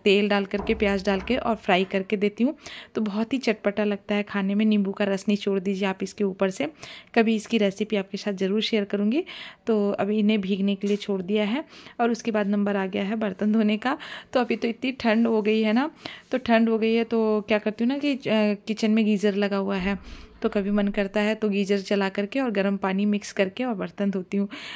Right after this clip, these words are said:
लेकिन किचन में जब आप काम करते हैं ना तो आपको छो-, अ, छोटी-छोटी चीज़ों का बहुत ध्यान देना पड़ता है, क्योंकि कोई भी देखता है या हस्बैंड है या कोई भी लोग कहते हैं, बोले, "सफाई नहीं करती हो, इतनी गंदगी कैसे है, ये है, वो है।" और घर का काम करते-करते इतना ज़्यादा टाइम हो जाता है ना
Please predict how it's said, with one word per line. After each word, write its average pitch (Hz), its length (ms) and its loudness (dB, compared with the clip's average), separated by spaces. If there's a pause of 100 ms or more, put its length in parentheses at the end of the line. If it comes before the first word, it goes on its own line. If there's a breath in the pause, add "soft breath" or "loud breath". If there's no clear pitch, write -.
(180 loud breath)
लेकिन 226 260 2
किचन 220 320 0
में 226 120 2
जब 220 140 0
आप 220 160 -2
काम 208 220 0
करते 214 280 -2
हैं 214 60 0
ना 233 80 4
तो 240 140 -2
आपको - 240 -4
छो-, - 280 -6
अ, 214 140 2
छोटी-छोटी 226 640 -2
चीज़ों 220 300 -2
का 226 140 -4
बहुत 226 300 -4
ध्यान 196 280 -2
देना 190 220 -2
पड़ता 190 320 -6
है, 190 160 -2 (540 loud breath)
क्योंकि 226 480 2 (420 loud breath)
कोई 240 160 4
भी 233 140 2
देखता 233 340 0
है 220 160 2
या 214 160 0 (220)
हस्बैंड 208 440 0
है 208 180 0
या 214 160 0
कोई 226 220 0
भी 226 100 2
लोग 220 180 -2
कहते 226 220 -4
हैं, 226 140 2
बोले, 226 240 0
"सफाई 214 380 2
नहीं 226 120 4
करती 214 300 -2
हो, 226 100 2
इतनी 226 240 0
गंदगी 208 360 0
कैसे 220 400 -2
है, 226 140 0
ये 226 260 2
है, 220 180 2
वो 220 220 -2
है।" 226 160 -4 (480 loud breath)
और 254 100 2
घर 214 160 0
का 233 180 0
काम 220 260 0
करते-करते 220 540 -4
इतना 233 260 -2
ज़्यादा 226 220 2
टाइम 220 320 2
हो 220 80 2
जाता 208 280 0
है 220 60 0
ना 269 160 0